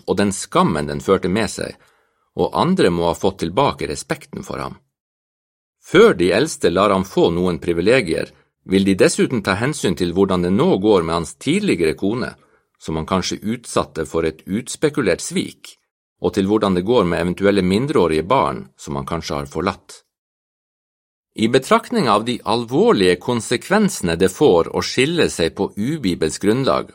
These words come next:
og gifte seg på nytt, må alle kristne passe på at de ser på ekteskapet som hellig, slik Jehova gjør. Artikkelen slutter her. Du kan finne mer informasjon på vårt nettsted j w punktum org.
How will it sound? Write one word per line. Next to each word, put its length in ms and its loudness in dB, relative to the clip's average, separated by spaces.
og 140 -4
gifte 320 -4
seg 160 -6
på 140 -2
nytt, 320 -4
må 240 -2
alle 260 2
kristne 460 -2
passe 320 -4
på 160 4
at 140 -2
de 40 0
ser 300 0
på 160 -6
ekteskapet 760 -4
som 200 -2
hellig, 460 -4
slik 340 -6
Jehova 460 -4
gjør. 320 -6
Artikkelen 480 -2
slutter 400 -2
her. 240 -2
Du 160 -4
kan 180 -2
finne 240 0
mer 240 2
informasjon 720 0
på 160 -6
vårt 160 0
nettsted 560 0
j 280 0
w 480 0
punktum 380 -8
org. 260 -2